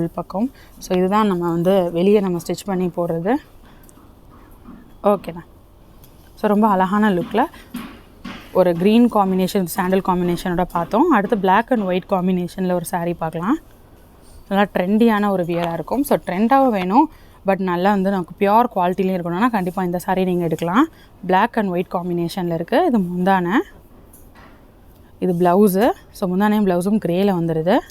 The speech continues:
Saree உள்ள ஃபுல்லாமே black and white காம்பினேஷனில் அமைஞ்சிருக்கு. ஓகே,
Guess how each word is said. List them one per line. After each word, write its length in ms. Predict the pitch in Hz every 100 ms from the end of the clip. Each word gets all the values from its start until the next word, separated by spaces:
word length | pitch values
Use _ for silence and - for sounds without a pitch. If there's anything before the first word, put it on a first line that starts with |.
| - -
Saree 260 | 208 196 202
உள்ள 140 | 180 185
ஃபுல்லாமே 360 | 185 170 180 320 - - - - -
black 260 | 180 202 208
and 80 | 180 170
white 160 | 175 -
காம்பினேஷனில் 640 | 170 160 160 - 170 214 269
அமைஞ்சிருக்கு. 460 | 170 160 160 - - - - - - - - - - - - - - - - - - - - - - -
ஓகே, 140 | 180